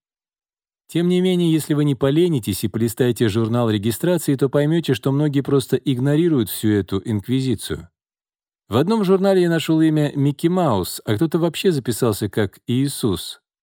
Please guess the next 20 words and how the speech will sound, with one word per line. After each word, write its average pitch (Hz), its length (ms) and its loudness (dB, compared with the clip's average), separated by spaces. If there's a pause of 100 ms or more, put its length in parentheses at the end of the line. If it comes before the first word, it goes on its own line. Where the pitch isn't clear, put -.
(340)
Перевернув 127 540 0
несколько 127 340 -2
страниц, 123 440 -2
можно 113 320 0
обнаружить, 110 640 -2
что - 240 -4
не 120 160 -2
так 117 200 -2
давно 110 360 0
в 143 60 0
офисе 143 360 0
компании 147 480 0
побывали 120 540 0
Дональд 95 500 -2
Трамп, 87 440 -4 (340)
Лесси 139 680 0 (100)
и 131 100 -4
покойный 113 760 0
Майкл 101 440 -2
Джексон. 131 520 -6